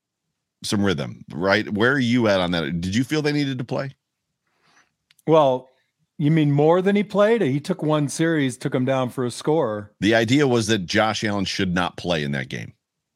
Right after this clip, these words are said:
Speaker 2: I don't agree with that.
Speaker 1: Yeah, there you go.
Speaker 2: I don't. I, I, and I also think you asked the guy himself.
Speaker 1: Well, Josh
Speaker 2: Yeah.
Speaker 1: would always wanna play, right? I,
Speaker 2: Right.
Speaker 1: yeah.
Speaker 2: Right. So why, why deny him that and have him thinking,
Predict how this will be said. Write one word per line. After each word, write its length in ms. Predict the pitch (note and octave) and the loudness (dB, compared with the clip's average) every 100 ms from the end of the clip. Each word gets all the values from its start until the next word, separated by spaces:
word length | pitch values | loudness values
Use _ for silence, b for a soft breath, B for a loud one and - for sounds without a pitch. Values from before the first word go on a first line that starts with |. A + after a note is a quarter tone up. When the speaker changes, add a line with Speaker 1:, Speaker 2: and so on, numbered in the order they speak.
| _ - - | _ -20 -14
Speaker 2:
I 240 | F3 B2+ | -6 -4
don't 180 | B2 A2+ | -2 -2
agree 260 | G#2+ A2+ A2 | -2 -4 -4
with 160 | A2 | -2
that. 340 | A2+ A2+ D3+ _ _ _ - | -2 -2 -4 _ _ _ -8
Speaker 1:
Yeah, 120 | E2 - - | -6 -6 -6
there 140 | D2 | -4
you 100 | E2 | -2
go. 220 | A2+ A#2 _ _ _ _ _ _ | -2 -4 _ _ _ _ _ _
Speaker 2:
I 260 | - A#2 G#2+ | -12 -10 -6
don't. 400 | A2+ C3 B2 - | -4 -2 -2 -6
I, 160 | A2 A2+ | -8 -6
I, 140 | C#3 C3+ | 0 2
and 120 | D#3 | 4
I 240 | D3 C#3 | 4 6
also 300 | E3+ G3+ D3 | 4 4 2
think 240 | - C3+ C3 | 2 0 2
you 140 | B2 | 2
asked 260 | C3 B2 - | 2 0 -4
the 100 | A#2 | -2
guy 280 | B2+ B2+ | 0 2
himself. 680 | A#2+ G#2+ - D#3+ D3+ - _ _ _ _ | 0 -2 0 2 2 -4 _ _ _ _
Speaker 1:
Well, 100 | - | -4
Josh 340 | G2 G#2 A2 G#2+ | 0 2 2 2
Speaker 2:
Yeah. 60 | |
Speaker 1:
would 80 | F2 | -2
always 260 | E2 D#2+ C#2+ | -2 -2 -6
wanna 160 | A#1+ | -10
play, 340 | - A1+ - - - | -10 -10 -12 -16 -6
right? 200 | D2 D#2 | -2 2
I, 20 | |
Speaker 2:
Right. 200 | D#3 B2+ E2+ D#2 | 2 0 -4 -8
Speaker 1:
yeah. 320 | F2 D2 G1+ - | -4 -4 -4 -2
Speaker 2:
Right. 340 | D#3+ G3+ B2+ | 0 0 -2
So 180 | - C#3+ | 0 0
why, 340 | B2+ C#3+ D#3+ D3+ | 2 4 4 0
why 360 | A#2 C#3+ E3+ | 2 2 4
deny 400 | D3 C#3 C#3 E3+ | 2 2 4 4
him 200 | D#3+ B2+ | 4 4
that 240 | A#2+ B2 B2 | 2 0 0
and 80 | |
have 160 | B2 C3 | 0 0
him 120 | B2 A2 | 0 0
thinking, 600 | C#3 A#2+ B2 A#2+ G#2 | -2 0 0 2 -2